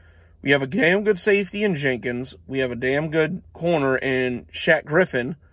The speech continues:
But they have no help. It's like... It's stuff there. We're just missing a few pieces, and we're miss-, and we're missing a coach that knows what the fuck he's doing.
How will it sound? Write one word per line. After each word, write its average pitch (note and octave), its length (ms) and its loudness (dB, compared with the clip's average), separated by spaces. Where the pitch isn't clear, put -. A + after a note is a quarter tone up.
But C#3+ 420 4
they E3 440 2
have C#3+ 320 0
no C3+ 180 -2
help. B2+ 420 -4
It's F3 240 -10
like... G3+ 420 0
It's F#3 160 0
stuff A#3 280 2
there. F3 260 6
We're D#3+ 140 -4
just D3 200 -8
missing D3+ 240 -4
a C#3 60 -4
few C#3+ 220 -4
pieces, D#3 500 -6
and D3 260 -2
we're E3 100 2
miss-, F3+ 340 -2
and F3 320 0
we're E3+ 240 2
missing G3 320 2
a G3+ 40 0
coach G#3 300 0
that E3 100 -6
knows E3+ 200 -2
what F3+ 100 -6
the F#3+ 80 -6
fuck - 220 2
he's F#3+ 180 -6
doing. A#3+ 380 2